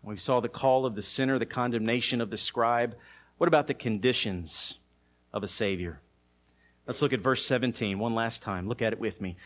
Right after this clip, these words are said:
"And when Jesus heard it, he said to them, 'Those who are well have no need of a physician, but those who are sick. I came not to call the righteous,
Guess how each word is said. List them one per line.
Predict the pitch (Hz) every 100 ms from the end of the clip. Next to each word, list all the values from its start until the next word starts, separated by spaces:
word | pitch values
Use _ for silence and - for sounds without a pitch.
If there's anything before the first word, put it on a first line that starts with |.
| - -
"And | 123 120
when | 123 151 165
Jesus | 113 165 196 190 185
heard | - - 214 208
it, | 98 107 - - _ _
he | -
said | 135 - 160 180
to | -
them, | 104 98 95 117 _ _ _ _ -
'Those | 131 170 214 -
who | 208
are | 175 147
well | 156 190
have | 170 156
no | 139 165 202
need | 190 208 202
of | 170
a | 143
physician, | 135 127 151 170 131
but | 131 139
those | 143 156
who | 160 160
are | 151
sick. | - - 165 - - -
I | 160
came | 160 185 165
not | 160 196 254
to | 247
call | - 220 254
the | 233
righteous, | 240 254 - 139 - - -